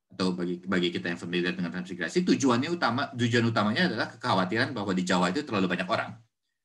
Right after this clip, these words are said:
atau, eh, terlalu padat penduduknya, sehingga kita mau mengurangi kepadatan penduduk di Jawa, dan ingin mencoba mengintegrasikan, eh,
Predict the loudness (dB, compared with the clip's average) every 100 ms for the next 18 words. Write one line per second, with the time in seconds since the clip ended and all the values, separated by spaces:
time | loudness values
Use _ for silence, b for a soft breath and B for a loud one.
0 | _ -4 -2 2 0 0 -6 -4 -2 -4
1 | -6 -8 -2 2 4 4 4 4 4 0
2 | -6 -8 -8 -8 -8 -10 -12 _ -4 0
3 | 0 2 2 4 2 0 -6 _ _ _
4 | _ _ 2 4 4 4 4 2 0 -2
5 | -2 0 0 0 -2 -2 -2 0 2 2
6 | -2 -6 b b b _ 0 2 2 -2
7 | -2 0 2 2 2 0 2 2 2 2
8 | 0 0 -2 -2 -2 2 2 0 -4 _
9 | _ _ -6 0 2 2 -2